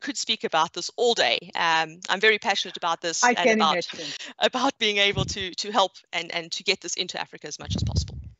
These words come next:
Speaker 2: Well, if, if you have some nice links to share, you, uh, please put it into the chat function. Um, so we can, uh, look after that. Uh, I, I don't see any other questions, so that's your time. <laughs>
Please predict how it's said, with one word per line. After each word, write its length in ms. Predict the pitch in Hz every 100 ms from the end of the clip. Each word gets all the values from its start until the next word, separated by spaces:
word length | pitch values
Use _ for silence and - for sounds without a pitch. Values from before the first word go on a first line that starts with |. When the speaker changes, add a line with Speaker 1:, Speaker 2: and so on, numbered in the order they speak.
| _
Speaker 2:
Well, 200 | 208 202 226
if, 160 | 247 277
if 280 | 277 -
you 140 | 302 269
have 220 | 277 277
some 280 | - 277 240
nice 420 | 254 247 226 226
links 480 | 220 233 302 392 - -
to 120 | 294
share, 400 | - 294 262 277
you, 380 | 262 254 247 240
uh, 80 |
please 260 | 214 277 254
put 240 | - 285
it 140 | 254 220
into 480 | 220 214 - 214 202
the 200 | 196 185
chat 260 | - 269 294 -
function. 440 | 320 - 311 330 _ _ _ _ _ -
Um, 760 | 214 226 220 220 226 220 220
so 180 | - 247
we 140 | 247 247
can, 580 | 240 220 208 202 202 208 185
uh, 240 | 185 185
look 220 | 202 247 -
after 300 | 220 - 214
that. 240 | 196 190 -
Uh, 640 | 196 180 170 165 165 160 -
I, 220 | 214 254
I 40 | 240
don't 240 | 277 285
see 200 | - 285
any 160 | 277 269
other 160 | 247
questions, 560 | 233 233 277 - 349 -
so 220 | - 262
that's 180 | 247 -
your 120 | 240
time. 280 | 220 240 302 - -
<laughs> 100 | -